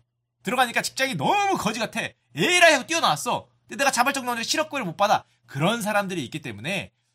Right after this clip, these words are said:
첫 직장 경험이 불합리하거나, 들어가 보니까 내가 생각하는 그런 직장이 아니야, 경력과 맞지 않아, 그런 사람들은 자발적 이직자로 한 번은 실업급여를 준다는 내용이고요. 그리고 아까 얘기 드렸듯이 고용보험이 더 특수 형태 근로종사자,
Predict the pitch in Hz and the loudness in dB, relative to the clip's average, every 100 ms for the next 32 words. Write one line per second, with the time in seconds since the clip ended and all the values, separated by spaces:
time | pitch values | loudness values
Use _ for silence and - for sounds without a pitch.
0 | - - 302 - 262 240 233 240 - 240 | -8 -4 -4 2 2 4 2 0 4 6
1 | 269 262 240 220 214 107 - _ - 226 | 6 4 4 6 4 4 -4 _ -4 -2
2 | 233 226 180 202 226 233 226 - 226 175 | -2 -4 -2 2 2 0 -2 -6 -8 -6
3 | 240 220 190 202 180 214 233 185 165 220 | -2 0 0 -2 -4 -4 0 0 2 2
4 | 156 190 117 _ - 160 185 165 147 127 | 2 0 -2 _ -12 -8 -4 -4 -4 -8
5 | 220 294 _ - 101 135 139 117 92 - | -10 -12 _ -14 -10 -10 -10 -14 -16 -14
6 | 98 165 214 _ - - 220 185 165 226 | -12 -12 -14 _ -16 -8 -6 -4 -4 -8
7 | - _ 110 107 - - 143 160 233 _ | -12 _ -18 -12 -12 -10 -8 -8 -10 _
8 | - 165 170 139 131 135 143 117 139 151 | -8 -4 -2 -4 -8 -10 -10 -10 -4 -4
9 | 170 147 135 131 123 - 240 - _ _ | -2 -6 -6 -8 -10 -10 -10 -12 _ _
10 | 208 262 226 190 165 180 - _ 110 - | -4 -4 0 0 0 -6 -12 _ -20 -18
11 | 226 - 240 226 185 202 165 160 139 113 | -16 -14 -6 -6 -4 -6 -4 -6 -6 -10
12 | 110 107 | -12 -14